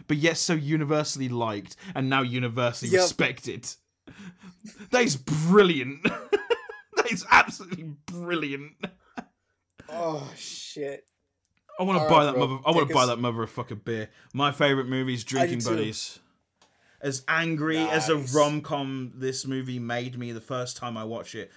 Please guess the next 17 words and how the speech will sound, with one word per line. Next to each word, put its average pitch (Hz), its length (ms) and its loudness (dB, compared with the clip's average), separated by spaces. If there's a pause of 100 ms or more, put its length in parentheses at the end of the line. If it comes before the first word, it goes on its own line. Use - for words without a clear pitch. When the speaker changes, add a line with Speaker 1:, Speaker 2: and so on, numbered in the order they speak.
(160)
Speaker 1:
I 131 80 -2
remember 202 220 2
telling 208 480 2
you 147 120 0
about 110 280 -6
it, - 240 -10 (320)
and 143 200 0
I 131 60 -2
was 127 160 -6
like, 127 320 -6
"Yeah, 156 160 -4
maybe 160 300 -4
you 220 80 -8
shouldn't 175 460 -2
watch 175 260 -8
this 202 160 -8
movie." 202 420 -6